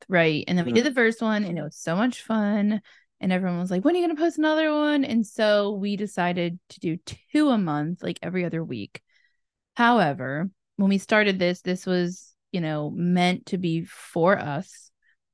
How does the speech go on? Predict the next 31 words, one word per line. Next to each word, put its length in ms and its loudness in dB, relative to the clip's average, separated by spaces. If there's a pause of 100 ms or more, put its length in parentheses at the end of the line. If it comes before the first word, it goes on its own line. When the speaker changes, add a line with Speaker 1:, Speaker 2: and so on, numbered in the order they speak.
(160)
Speaker 1:
kind 260 0
of 60 -2
as 120 0
something 340 0
to 100 -4
do 240 0
together, 600 2
to 120 -4
spend 360 -2
time 260 -2
together, 600 0 (640)
um, 500 0
for 220 0
fun, 480 4
kind 180 2
of 60 2
like 120 2
a 60 2
hobby. 500 -8 (140)
We 140 2
didn't 200 4
want 140 4
it 60 -2
to 60 -8
feel 160 2
like 120 0
a 60 0
job 640 0
or 140 -2
a 60 -2
chore, 640 0